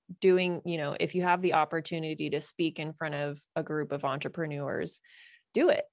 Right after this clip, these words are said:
Like, let them know how important this stuff is. Give them some little tidbits and tips of, of advice. But yeah, like, I just like to encourage, because I've been doing some speaking stuff, and, and people are so grateful at the end of it. They're like,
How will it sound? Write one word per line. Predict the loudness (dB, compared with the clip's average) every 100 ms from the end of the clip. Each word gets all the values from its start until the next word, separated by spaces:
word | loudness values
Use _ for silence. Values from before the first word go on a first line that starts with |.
| 0
Like, | 2 2 -2 0
let | 4 6 6
them | 6
know | 6 4
how | 2 2
important | 0 0 -2 -2 -4
this | -4 -2
stuff | -4 -4 -4
is. | -6 0
Give | 0 4
them | 4 4
some | 2 0
little | 2 2
tidbits | 2 -2 2 2 2 -4
and | -4
tips | 2 2 2 -2
of, | 0 0 -2 -10 -20 -20 _ 2
of | 4
advice. | 6 6 6 6 4 0 -2 4
But | 6 6 0 2
yeah, | 6 8 6 2 0 _
like, | 0 4
I | 4
just | 4 4
like | 4 4
to | 2 2
encourage, | 2 2 2 2
because | 0 2 0 -2 -18 -20 _ _ _ _ _ 4
I've | 6 8
been | 6 8
doing | 6 6
some | 2 0
speaking | 0 -2 0 0 2
stuff, | 2 2 2
and, | -2 -2 -4
and | -2 -2 -4 -2
people | 0 4
are | 4 2
so | 4 6 8
grateful | 6 4 4 2
at | 2
the | -2
end | 0
of | 2
it. | 2 0
They're | 0
like, | 2